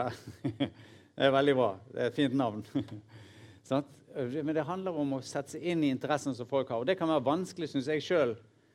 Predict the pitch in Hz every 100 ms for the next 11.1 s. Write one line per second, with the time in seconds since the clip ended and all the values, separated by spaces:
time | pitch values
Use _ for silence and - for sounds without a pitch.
0 | _ _ _ _ 135 139 139 151 156 165
1 | 165 151 131 147 131 - 151 151 156 170
2 | 151 123 - _ _ 170 156 165 151 127
3 | 131 139 120 120 127 123 - - 135 92
4 | 87 82 101 101 92 92 - _ _ _
5 | _ 127 143 151 151 156 - 131 143 156
6 | - 135 123 - 151 120 113 127 143 110
7 | 92 92 101 104 101 110 _ _ _ _
8 | _ _ _ _ _ _ _ _ - 135
9 | 151 160 156 160 190 156 151 139 139 139
10 | 135 165 190 139 135 127 123 127 - 123
11 | 85